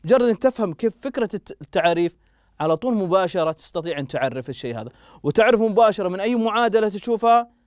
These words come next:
أن هذا يتكلم عن حمض قوي ولا قاعدة قوية ولا حمض ضعيف ولا قاعدة ضعيفة. فالآن فكر قليلًا، ما هو التعريف المناسب؟ نتكلم عن قواعد قوية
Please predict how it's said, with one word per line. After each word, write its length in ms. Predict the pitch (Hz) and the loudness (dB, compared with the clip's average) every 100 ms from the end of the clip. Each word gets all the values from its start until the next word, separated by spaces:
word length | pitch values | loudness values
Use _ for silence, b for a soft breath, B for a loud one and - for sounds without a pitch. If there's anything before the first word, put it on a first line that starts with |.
| _ _ 127 | _ _ -8
أن 120 | 135 | -2
هذا 280 | 156 214 202 | 2 2 2
يتكلم 360 | - 214 170 | 0 -2 -2
عن 100 | 165 | -6
حمض 200 | 254 254 | -6 -4
قوي 400 | - 233 233 240 _ _ _ _ - | 2 2 2 -6 _ _ _ _ -12
ولا 180 | 117 113 | -8 -2
قاعدة 440 | 185 202 208 220 | 2 4 4 0
قوية 420 | 208 202 196 196 _ _ _ - | -2 -2 -2 -4 _ _ _ -2
ولا 280 | 147 139 - | 0 0 0
حمض 260 | 240 254 | -2 -2
ضعيف 480 | 226 220 214 240 _ _ - | 0 0 -2 -4 _ _ -12
ولا 280 | 123 120 120 | -8 -6 -6
قاعدة 600 | - 185 175 151 156 - _ _ _ 147 | 0 2 2 2 -2 -2 _ _ _ -10
ضعيفة. 380 | 127 113 - 110 _ _ _ _ | -8 -8 -10 -18 _ _ _ _
فالآن 640 | 160 160 202 254 277 311 _ _ _ _ _ | 0 0 0 2 2 0 _ _ _ _ _
فكر 320 | - 269 - | 0 0 0
قليلًا، 440 | - 202 175 139 131 _ _ _ | 0 2 0 -2 -8 _ _ _
ما 80 | 185 | -6
هو 160 | 247 233 | 0 0
التعريف 480 | - 180 175 196 190 | 0 -4 -2 -4 -6
المناسب؟ 500 | 170 143 123 120 - _ _ 139 | -6 -6 -6 -12 -18 _ _ -6
نتكلم 720 | 135 143 - 185 202 208 208 _ _ | -4 -4 -2 -2 2 0 -2 _ _
عن 220 | - 139 131 | -8 -6 -2
قواعد 440 | 151 175 214 214 | 2 2 2 -2
قوية 500 | - 180 170 160 | -4 -2 0 -2